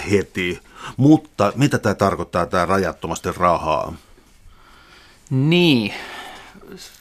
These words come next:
Speaker 2: Tavallaan taloutta nimenomaan ajatellaan tämän niukkuuden kautta usein, että ikään kuin lähtökohtaisesti koitetaan allokoida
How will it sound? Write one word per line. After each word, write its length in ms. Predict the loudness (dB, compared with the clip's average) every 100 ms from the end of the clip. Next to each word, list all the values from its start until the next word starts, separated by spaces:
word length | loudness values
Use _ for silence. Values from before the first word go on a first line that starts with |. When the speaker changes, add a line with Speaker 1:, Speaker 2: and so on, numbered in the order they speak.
| _ -20 _ _ _ _
Speaker 2:
Tavallaan 720 | 0 6 8 8 8 6 2 -8 -16 -14
taloutta 460 | 2 6 6 4 0
nimenomaan 500 | 0 2 4 4 4
ajatellaan 500 | 4 2 2 2 2
tämän 180 | 0 -2
niukkuuden 580 | -2 -4 -4 -4 -4 -2
kautta 440 | -2 -2 -4 -6
usein, 400 | -6 -6 -6 -6
että 380 | -8 -10 -12 -12 -10
ikään 320 | -10 -6 -6
kuin 180 | -6 -8
lähtökohtaisesti 1300 | 0 0 0 -8 -4 -2 -2 -8 -8 -8 -8 -8 -10 -20 -20 _
koitetaan 560 | -4 -4 -2 -2 -2 -2
allokoida 720 | -2 0 -2 -4 -4 -2 -4